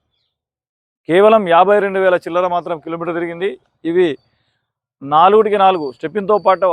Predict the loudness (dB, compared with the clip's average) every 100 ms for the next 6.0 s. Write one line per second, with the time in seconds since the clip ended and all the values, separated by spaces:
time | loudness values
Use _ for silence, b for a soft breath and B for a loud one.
0 | 0 0 0 0 0 -2 0 0 -2 -6
1 | _ _ _ -8 -8 -6 -4 -4 -4 -4
2 | -4 -2 -4 -4 -4 -4 0 0 0 0
3 | 0 -2 -8 -10 -12 -14 -6 -2 -2 -2
4 | -2 0 0 0 _ _ -10 -6 -4 -4
5 | -4 -6 -12 _ _ _ _ -4 -2 -2